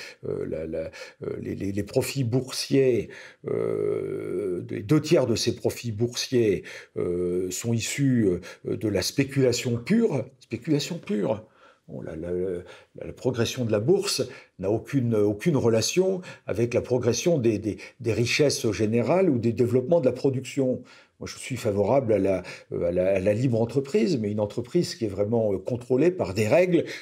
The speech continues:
euh, s'appuyant sur nos valeurs. Euh, je suis favorable, à, je, je prône un développement enfin humain, à la fois social, à la fois économique et environnemental. Si on ne crée pas d'emploi, pas de richesse, bah, euh, on n'aura qu'à pleurer,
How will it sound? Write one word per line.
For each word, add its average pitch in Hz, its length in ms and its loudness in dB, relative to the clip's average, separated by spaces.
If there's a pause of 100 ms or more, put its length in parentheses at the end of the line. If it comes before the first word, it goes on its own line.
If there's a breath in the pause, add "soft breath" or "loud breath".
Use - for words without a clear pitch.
(100)
euh, 98 40 -10
s'appuyant 143 440 -2
sur 117 180 -4
nos 117 80 0
valeurs. 156 460 2 (440 loud breath)
Euh, - 60 -4
je - 140 -6
suis 151 260 -4
favorable, 127 640 2
à, 104 180 2
je, 113 480 -12
je 113 160 -6
prône 165 400 2
un 117 60 2
développement 127 500 2
enfin 131 260 -2
humain, 131 440 0 (340 loud breath)
à 110 80 -2
la 110 80 4
fois 127 220 2
social, 165 640 2 (240 loud breath)
à 110 80 2
la 113 80 4
fois 135 180 2
économique 147 600 2
et - 20 4
environnemental. 135 880 2 (220 loud breath)
Si - 100 -6
on 165 60 0
ne 151 60 -4
crée - 140 -4
pas 151 160 2
d'emploi, 135 440 2
pas 117 100 2
de 107 60 -2
richesse, 190 600 -2 (180 soft breath)
bah, - 80 -8
euh, 123 420 -4
on 123 40 -12
n'aura 113 180 -8
qu'à 113 140 -2
pleurer, 151 580 2